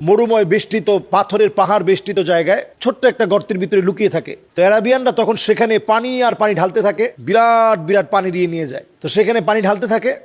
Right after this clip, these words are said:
তো যেহেতু পানি সহ্য করতে পারে না সান্ডা, সে উপরের দিকে উঠে আসে এবং একটা পর্যায়ে তাকে ধরা হয়। এবং এটা অ্যারাবিয়ানরা বিরিয়ানিতে ব্যবহার করে, সান্ডার বিরিয়ানি, এটা তারা ব্যবহার করে। সান্ডার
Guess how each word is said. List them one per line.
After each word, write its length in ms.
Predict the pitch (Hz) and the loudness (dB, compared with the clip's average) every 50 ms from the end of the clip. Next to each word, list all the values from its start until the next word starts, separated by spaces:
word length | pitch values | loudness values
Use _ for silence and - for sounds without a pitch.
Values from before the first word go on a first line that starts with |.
| - - | -12 -10
তো 60 | 160 | -4
যেহেতু 300 | 143 175 208 220 180 247 | 0 0 0 0 0 -4
পানি 300 | 165 - 214 214 220 262 | -2 -2 0 0 0 -2
সহ্য 360 | - - 214 214 175 175 240 | -2 -2 -2 -2 -2 -2 -4
করতে 240 | - 226 170 220 220 | -2 -2 -2 0 0
পারে 180 | 185 202 196 190 | 2 2 0 0
না 100 | 190 180 | -2 -4
সান্ডা, 380 | - 190 180 175 175 220 247 | -4 -4 -4 -2 -2 -4 -4
সে 140 | - - 185 | -2 0 0
উপরের 260 | 185 180 190 180 175 | 0 2 2 0 0
দিকে 160 | 151 165 143 | -2 -2 -4
উঠে 240 | 165 160 147 143 156 | -4 -4 -4 -4 -4
আসে 220 | 147 - - - - - - | -4 -6 -8 -14 -14 -10 -6
এবং 160 | 202 208 202 | -2 0 0
একটা 200 | 180 - 214 196 | 0 0 -2 -2
পর্যায়ে 320 | 165 196 175 160 233 240 | 0 -2 0 0 0 0
তাকে 180 | 214 202 147 175 | 0 -2 -4 -4
ধরা 260 | 143 127 156 160 143 | -4 -2 -2 -2 -2
হয়। 120 | 127 117 - - _ | -2 -6 -14 -10 _
এবং 200 | - 175 202 208 | -4 0 2 2
এটা 380 | 208 - 254 233 202 190 196 - - - | 2 4 4 4 4 2 2 0 -4 -4
অ্যারাবিয়ানরা 480 | - 175 196 196 185 226 233 233 220 202 | -2 0 0 2 2 0 0 2 0 0
বিরিয়ানিতে 520 | 156 135 190 220 220 240 233 233 180 214 | 0 0 0 0 2 0 0 -2 -2 0
ব্যবহার 340 | 190 196 185 175 156 165 147 | 2 2 2 2 0 -2 -2
করে, 200 | - 143 127 - - - | -4 -8 -10 -12 -14 -12
সান্ডার 340 | - - 165 180 180 202 | -8 -6 -4 -2 -2 -2
বিরিয়ানি, 480 | 175 151 180 180 190 196 202 208 247 - - - - | 0 0 0 2 2 2 0 0 -4 -8 -12 -12 -8
এটা 120 | 175 185 | -6 -4
তারা 180 | 175 185 170 165 | -2 0 0 0
ব্যবহার 340 | 160 160 160 170 175 190 180 | 0 0 0 0 0 -2 -2
করে। 220 | - 185 185 226 - - - | -2 -4 -4 -4 -6 -10 -14
সান্ডার 360 | - - 175 190 202 196 220 | -8 -4 -4 -2 -2 -2 -4